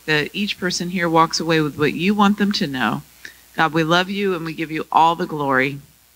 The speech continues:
Amen. Okay, so the last few weeks we've been forgetting to, um, do the offering.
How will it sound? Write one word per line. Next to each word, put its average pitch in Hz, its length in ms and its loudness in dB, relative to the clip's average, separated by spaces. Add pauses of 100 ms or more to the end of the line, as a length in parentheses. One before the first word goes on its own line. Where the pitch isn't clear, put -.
(260)
Amen. 143 480 0 (1000)
Okay, 214 360 2
so 226 480 2
the 220 160 -2
last 240 340 2
few 233 160 -4
weeks 220 320 -6
we've 214 160 -6
been 196 140 0
forgetting 196 480 -2
to, 170 420 0
um, 160 480 0 (220)
do 202 160 -2
the 170 160 2
offering. 226 500 -2